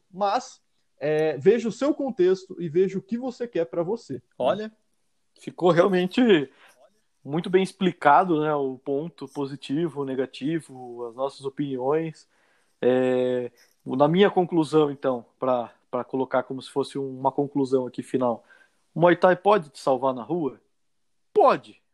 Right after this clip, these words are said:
Speaker 2: O Jiu-Jitsu pode te salvar na rua? Pode, eu não vou falar que não, porque você tem noção. Só que, assim,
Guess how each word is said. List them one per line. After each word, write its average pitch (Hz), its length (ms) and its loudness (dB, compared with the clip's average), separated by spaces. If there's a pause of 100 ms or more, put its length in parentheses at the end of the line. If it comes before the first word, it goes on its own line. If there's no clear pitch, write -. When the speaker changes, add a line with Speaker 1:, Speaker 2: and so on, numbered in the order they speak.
Speaker 2:
O 135 60 -20
Jiu-Jitsu 151 460 -10
pode 180 320 2
te - 80 -20
salvar 123 320 -6
na 117 80 -14
rua? 151 340 -6 (540)
Pode, 220 340 0
eu 160 60 -2
não 196 80 -4
vou 262 100 -8
falar 196 260 -2
que 160 140 -14
não, 135 240 -12 (320)
porque 175 200 -2
você 226 240 -4
tem 359 220 -4
noção. 147 480 -2 (300)
Só 202 180 -2
que, 240 80 -2
assim, 156 460 -4